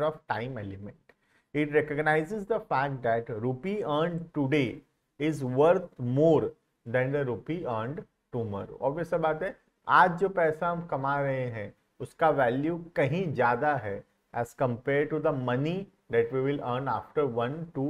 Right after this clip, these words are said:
or three years, ठीक है। The net present value of all inflow determined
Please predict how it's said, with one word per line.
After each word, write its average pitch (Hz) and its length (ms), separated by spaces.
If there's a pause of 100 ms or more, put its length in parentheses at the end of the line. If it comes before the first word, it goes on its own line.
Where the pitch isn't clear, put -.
(140)
or 120 80 (460)
three 127 200
years, 113 460 (380)
ठीक 139 140
है। 139 80 (2250)
The 143 140
net 170 320
present 175 360
value 156 360
of 185 140 (120)
all 165 260
inflow 139 420 (260)
determined 139 560